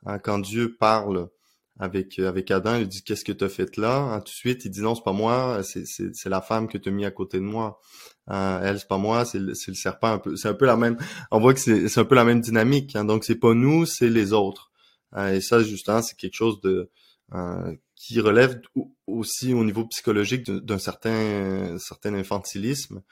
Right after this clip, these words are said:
mais au niveau aussi des idées, hein, d'une, d'une vision très gnostique du monde.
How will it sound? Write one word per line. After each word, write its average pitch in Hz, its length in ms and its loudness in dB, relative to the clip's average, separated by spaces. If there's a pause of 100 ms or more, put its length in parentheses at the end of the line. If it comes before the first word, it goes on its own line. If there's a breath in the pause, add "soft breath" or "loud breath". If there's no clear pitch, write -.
(420 loud breath)
mais 101 320 0
au 98 160 2
niveau 101 240 -2
aussi 117 260 -2
des 101 300 -4
idées, 113 400 0
hein, 104 100 -2
d'une, 95 360 -4
d'une 98 260 -4
vision 98 360 -4
très 107 380 0
gnostique 101 760 -4
du 104 100 -8
monde. 98 460 -4